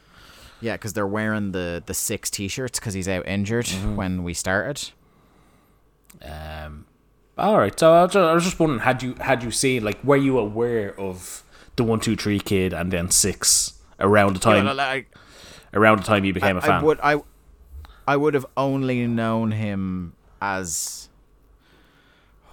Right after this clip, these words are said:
Speaker 1: would I have known him as One Two Three? When did he make the jump to W C W?
Speaker 2: Oh, probably you're talking maybe a month after the N W O f-, officially formed.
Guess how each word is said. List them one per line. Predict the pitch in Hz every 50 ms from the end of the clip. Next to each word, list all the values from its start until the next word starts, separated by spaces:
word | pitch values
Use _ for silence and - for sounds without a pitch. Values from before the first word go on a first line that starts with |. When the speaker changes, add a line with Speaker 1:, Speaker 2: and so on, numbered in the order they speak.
| _ _
Speaker 1:
would | - 139 156
I | 180 190
have | 190 185 165
known | 175 185 185 185
him | 185 180
as | 180 180 165
One | 170 180 185
Two | 180 - - 185
Three? | 175 - - 190 185 190 190 196 175 - _ _ _ _ _ _ _ _
When | - 180 196
did | 196 202 190
he | 202 190
make | 185 180 180 -
the | 175 156
jump | - 151 143 139 131
to | - 127
W | 107 113 92 101
C | 95 - -
W? | 95 98 95 85 80 67 69 73 - _ _ _ _ _ _ _ _ _ _ _ _ _ _ _ _ -
Speaker 2:
Oh, | 117 123 123 120 117 110 113 110 107 104 101 98 98 95 95 92 90 90 87 87 87 85 85 85 90 _ _ _ _ -
probably | - - - - 131 123 127 131 123 123 123 117
you're | 110 107 107 107 110 80 87 98 -
talking | - - 135 117 117 113 - 131 113 104 104
maybe | 110 110 107 104 101
a | 92
month | 90 95 95 98 101 104 104 107 113 110 - - - - -
after | 90 104 104 104 - - - 113 104 104 101 - - _ _ _ _ _ _ _ _ _ _ _ _ _ _ _ _ _ _ _ _ _ _ _ _ _ _ -
the | 113 107 104
N | 107 101
W | 95 98 104 104
O | 101 98 104 101
f-, | 95 - - - - - - -
officially | - - - - 123 107 - - 110 107
formed. | 98 - 110 101 101 104 107 107 104 - -